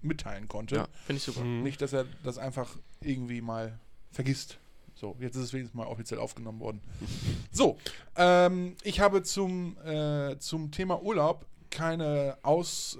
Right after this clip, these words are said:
Speaker 1: also kein, kein, nichts, was ich euch jetzt erzählen oder sowas will,
Speaker 2: Mhm.
Speaker 1: sondern ich habe einfach ein paar Punkte, wo ich euch fragen will,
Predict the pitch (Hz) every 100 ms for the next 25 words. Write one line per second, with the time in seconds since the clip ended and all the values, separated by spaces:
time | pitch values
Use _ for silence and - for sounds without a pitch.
0 | 143 139 135 131 143 143 139 127 - 131
1 | 131 127 127 135 151 151 147 143 139 143
2 | 135 - - - 165 190 180 147 135 131
3 | 139 135 135 131 151 147 147 156 147 147
4 | - - - - 147 185 185 170 156 151
5 | 156 - 220 247 156 202 156 165 165 170
6 | - 156 170 170 160 165